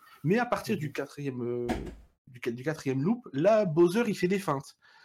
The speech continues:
Speaker 1: Il faut, en fait, analyser le pattern pour passer au bon moment. Sinon, en fait, si vous rushez pour monter l'escalier pour aller vers Pauline,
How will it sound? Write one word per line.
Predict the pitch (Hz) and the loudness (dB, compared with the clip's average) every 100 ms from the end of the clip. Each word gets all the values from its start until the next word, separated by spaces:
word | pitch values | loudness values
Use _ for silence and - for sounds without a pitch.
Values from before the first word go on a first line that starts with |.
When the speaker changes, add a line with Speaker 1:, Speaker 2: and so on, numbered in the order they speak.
| - - - | -20 -18 -8
Speaker 1:
Il | 135 | -6
faut, | - 151 | -2 0
en | 151 | 0
fait, | 160 - | -2 0
analyser | 156 165 165 151 156 | 2 4 2 2 0
le | |
pattern | 156 147 160 190 202 | 0 0 0 -2 -2
pour | 151 - | -8 -2
passer | 135 - 160 | -2 0 0
au | 151 | 0
bon | 143 147 | 2 2
moment. | 139 170 208 | 4 2 0
Sinon, | - 160 | 0 2
en | 165 | 4
fait, | 190 | 2
si | 190 143 | 0 -6
vous | 135 135 | -2 2
rushez | 151 175 - 196 185 - _ _ _ _ | 4 4 2 0 0 -6 _ _ _ _
pour | 120 131 | -6 0
monter | 180 190 | 2 4
l'escalier | 190 190 185 180 180 | 4 2 0 2 0
pour | 180 139 131 | -2 -4 2
aller | 139 | 2
vers | 135 - | 2 0
Pauline, | 143 147 214 233 | 2 4 4 0